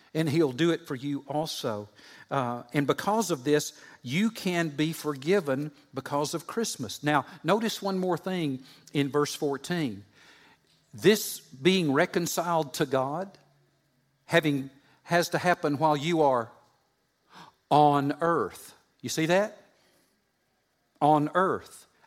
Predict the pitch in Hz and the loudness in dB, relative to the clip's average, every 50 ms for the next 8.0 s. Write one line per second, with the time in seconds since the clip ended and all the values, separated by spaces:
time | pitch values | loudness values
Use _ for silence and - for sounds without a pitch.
0 | _ _ - 156 180 180 175 165 156 147 - - - - _ _ _ 190 180 180 | _ _ 2 2 4 4 2 2 0 -2 -6 -8 -18 -20 _ _ _ 4 6 6
1 | 180 175 175 175 165 - - 214 226 220 175 131 110 101 - - - - - - | 6 4 4 0 -2 0 2 4 6 6 6 4 2 -2 -8 -16 -20 -20 -20 -20
2 | _ _ _ _ _ _ _ _ _ _ _ _ _ _ _ _ _ _ _ _ | _ _ _ _ _ _ _ _ _ _ _ _ _ _ _ _ _ _ _ _
3 | _ _ _ _ - - 156 139 120 92 - - - - - - - - _ _ | _ _ _ _ -2 0 0 0 0 -2 -6 -8 -10 -8 -10 -12 -14 -18 _ _
4 | _ _ _ _ _ _ _ _ _ _ _ _ _ - - - - _ _ _ | _ _ _ _ _ _ _ _ _ _ _ _ _ -20 -20 -20 -20 _ _ _
5 | _ _ _ _ _ _ - 147 139 - 151 151 131 - - - 101 - _ _ | _ _ _ _ _ _ -4 -4 -2 0 -2 -2 -2 -4 -8 -12 -14 -14 _ _
6 | _ _ _ _ _ _ _ _ _ _ _ _ _ _ _ _ _ _ _ - | _ _ _ _ _ _ _ _ _ _ _ _ _ _ _ _ _ _ _ -2
7 | 143 139 131 113 151 143 131 135 127 120 - - 135 135 135 123 - 104 95 | -2 0 2 2 0 0 2 0 -2 -2 -2 -2 -2 -2 -2 -4 -6 -10 -10